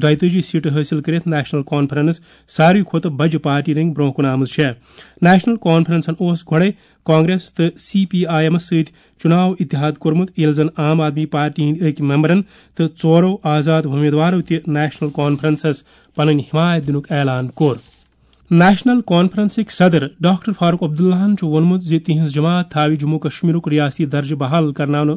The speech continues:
باپتھ تہٕ لوٗکن پرٛٮ۪تھ سوٚتھرِس پٮ۪ٹھ راحت واتناونہٕ خٲطرٕ جدوجہد جٲری۔ سری نگر پننہِ کوشہِ پٮ۪ٹھ پارٹی کارکُنن سۭتۍ کتھ باتھ کران دیُت تِمو یِتھِس موقعس پٮ۪ٹھ لوٗکن درمیان اِتحاد تہٕ اتفاق قٲیِم تھاونہٕ کِس ضروٗرتس پٮ۪ٹھ زور۔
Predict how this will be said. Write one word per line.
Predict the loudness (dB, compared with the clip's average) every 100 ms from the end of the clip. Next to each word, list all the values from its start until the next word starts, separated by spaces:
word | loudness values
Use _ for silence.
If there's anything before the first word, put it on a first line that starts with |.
| -6 -2
باپتھ | -2 -2 -4
تہٕ | 0 0 -2 -16 -20 _
لوٗکن | 2 2 0 0
پرٛٮ۪تھ | -2 -4
سوٚتھرِس | -4 -2 -2 -2
پٮ۪ٹھ | 0 -2 -4 _ _
راحت | 2 2 2
واتناونہٕ | 0 0 0 -2 -2
خٲطرٕ | -2 -2 -2 -6 _ _
جدوجہد | 0 0 2 0 0
جٲری۔ | 2 4 2 0 -6 _ _
سری | 2 6 6
نگر | 4 0
پننہِ | 2 2 2
کوشہِ | 2 0 0
پٮ۪ٹھ | -6 -2
پارٹی | -2 -2 -2
کارکُنن | -2 -2 -2 0 -2
سۭتۍ | -2 -4
کتھ | -4 -2
باتھ | -4 -2
کران | -2 0 0
دیُت | -2 -2
تِمو | 0 0 -2 -18 _ -4
یِتھِس | -2 0
موقعس | 0 0 0
پٮ۪ٹھ | -2 -2 -4 _ 0
لوٗکن | 2 4 2
درمیان | 2 2 0 0
اِتحاد | -2 -2 -2 0 0
تہٕ | -4
اتفاق | -4 -4 -6 -2
قٲیِم | 0 0
تھاونہٕ | -2 -4 -4
کِس | -4
ضروٗرتس | -4 -2 -2 -2
پٮ۪ٹھ | -2
زور۔ | 2 2 2